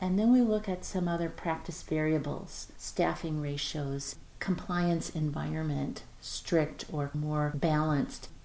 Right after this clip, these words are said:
and look to see what are those associations. I think we will start to recognize what the variables are that lead to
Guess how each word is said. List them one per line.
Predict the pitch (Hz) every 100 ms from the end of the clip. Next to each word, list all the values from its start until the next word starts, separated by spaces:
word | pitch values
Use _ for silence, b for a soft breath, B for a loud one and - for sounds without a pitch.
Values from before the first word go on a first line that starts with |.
| -
and | 208 202 214
look | 285
to | - 220
see | - 226 208 180
what | 202 220
are | 208
those | 175 160
associations. | 160 165 156 - 156 - 151 147
I | 170
think | 175 220 226 233
we | 226
will | 175
start | 175 - 160 -
to | - 180
recognize | 156 151 - 185 190 190 196 214 - 151
what | 180 180
the |
variables | 170 160 156 170 180 175 -
are | 156 151 165 180
that | 165 156 156 156 170
lead | 170 180 180
to | - - 185 180